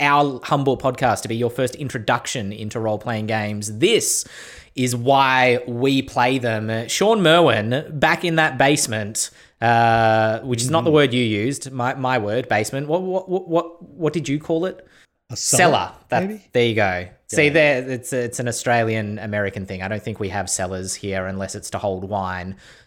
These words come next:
Speaker 1: Um, uh, what, what, <laughs> what, what, what brought you there? But I guess more, uh, more importantly, what keeps you there? Why do you play tabletop role-playing games?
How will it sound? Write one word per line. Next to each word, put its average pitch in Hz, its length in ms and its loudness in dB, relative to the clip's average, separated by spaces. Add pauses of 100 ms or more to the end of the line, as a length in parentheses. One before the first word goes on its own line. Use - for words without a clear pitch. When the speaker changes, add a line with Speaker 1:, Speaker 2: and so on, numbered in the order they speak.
(100)
Speaker 1:
Um, 101 500 0
uh, 107 220 -4
what, 147 400 4
what, 190 480 2
<laughs> - 20 -16
what, 190 720 -4
what, 202 300 0
what 240 440 -2 (200)
brought 185 540 4
you 196 100 2
there? 160 320 8
But 151 160 4
I 147 100 4
guess 147 280 -2
more, 135 580 2
uh, 110 560 0 (240)
more 127 180 -2
importantly, 110 520 -4
what 123 180 -6
keeps - 300 -6
you 110 100 -2
there? 85 180 -6
Why 113 220 0
do 135 80 -6
you 117 220 -4
play 117 520 -2
tabletop 107 460 -8
role-playing 104 380 -10
games? - 400 -14